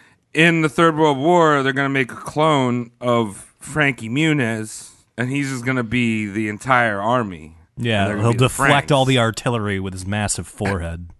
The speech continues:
Speaker 1: Yeah. So, um, uh, his father owned a very lucrative construction business in Vienna, and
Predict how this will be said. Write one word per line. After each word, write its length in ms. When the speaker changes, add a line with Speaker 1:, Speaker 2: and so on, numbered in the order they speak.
Speaker 1:
Yeah. 280
So, 480
um, 460
uh, 340
his 280
father 640
owned 360
a 200
very 420
lucrative 800
construction 800
business 640
in 140
Vienna, 520
and 420